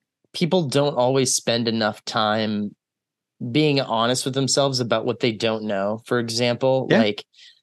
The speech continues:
Speaker 1: I got hired for a job once because they asked me what my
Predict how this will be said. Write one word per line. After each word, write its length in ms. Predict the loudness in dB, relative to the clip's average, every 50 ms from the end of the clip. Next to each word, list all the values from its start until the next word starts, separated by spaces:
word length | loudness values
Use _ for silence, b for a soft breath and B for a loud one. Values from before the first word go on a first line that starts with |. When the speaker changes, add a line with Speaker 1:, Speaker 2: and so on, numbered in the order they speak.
| b _ -2
Speaker 1:
I 80 | 0 2
got 200 | 2 2 0 0
hired 340 | 0 2 2 2 2 0 0
for 140 | 0 2
a 80 | 2 2
job 460 | 0 -2 -2 0 2 2 2 0 0
once 260 | -2 -2 -2 -2 -4
because 560 | -4 -6 -6 -4 -2 0 0 0 0 -2 -2 -2
they 200 | 0 0 0 0
asked 460 | 0 0 0 0 0 -2 -6 -4 -4
me 160 | -4 -2 -2
what 360 | -2 -2 0 0 0 -2 -2
my 680 | -2 -2 0 0 0 0 0 -2 -2 -4 -6 -8 -10